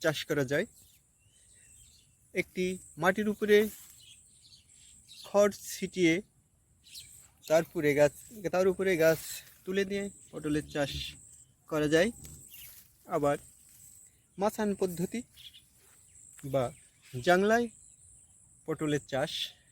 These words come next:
করা যায়। আবার ঘন ডালযুক্ত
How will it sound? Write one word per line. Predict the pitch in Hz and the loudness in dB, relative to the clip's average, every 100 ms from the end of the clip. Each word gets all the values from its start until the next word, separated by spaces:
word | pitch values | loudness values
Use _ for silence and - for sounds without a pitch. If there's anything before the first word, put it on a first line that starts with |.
| _ - | _ -6
করা | 123 107 | -4 -4
যায়। | 113 107 _ _ _ _ _ _ | -6 -8 _ _ _ _ _ _
আবার | - 190 202 196 - _ _ _ _ _ _ _ _ - - - 151 | -4 4 4 4 -18 _ _ _ _ _ _ _ _ -20 -20 -12 -6
ঘন | 143 202 214 | 0 2 4
ডালযুক্ত | 185 185 190 185 175 - | 4 4 2 0 -4 -2